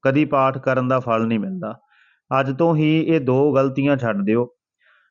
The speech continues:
ਗੁਰਬਾਣੀ ਕਥਾ ਚਮਤਕਾਰ ਚੈਨਲ ਸਬਸਕ੍ਰਾਈਬ ਕਰ ਲਿਓ ਸੰਗਤ ਜੀ। ਸੋ ਵੀਡੀਓ ਨੂੰ ਸ਼ੇਅਰ ਕਰਿਓ। ਪਹਿਲਾਂ ਫਤਿਹ ਬੁਲਾਓ, ਆਖੋ ਜੀ, "ਵਾਹਿਗੁਰੂ ਜੀ ਕਾ ਖਾਲਸਾ,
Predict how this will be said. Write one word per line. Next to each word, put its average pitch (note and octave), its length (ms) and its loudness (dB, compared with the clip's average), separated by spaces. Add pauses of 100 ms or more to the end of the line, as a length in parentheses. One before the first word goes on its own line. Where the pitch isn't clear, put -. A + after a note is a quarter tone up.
(160)
ਗੁਰਬਾਣੀ D3 520 0
ਕਥਾ D3+ 320 0
ਚਮਤਕਾਰ C3 760 0
ਚੈਨਲ B2+ 440 -2
ਸਬਸਕ੍ਰਾਈਬ A#2+ 560 -2
ਕਰ A#2+ 180 0
ਲਿਓ B2+ 180 0
ਸੰਗਤ A#2 300 -2
ਜੀ। A#2+ 260 0
ਸੋ B2+ 220 0
ਵੀਡੀਓ A#2 340 2
ਨੂੰ B2 100 2
ਸ਼ੇਅਰ A#2 280 0
ਕਰਿਓ। B2 340 2
ਪਹਿਲਾਂ B2 320 2
ਫਤਿਹ B2 280 -2
ਬੁਲਾਓ, A2+ 400 2
ਆਖੋ A#2+ 320 -2
ਜੀ, A2+ 340 2
"ਵਾਹਿਗੁਰੂ C#3 500 2
ਜੀ A#2 240 -4
ਕਾ A#2+ 140 2
ਖਾਲਸਾ, G#2+ 840 0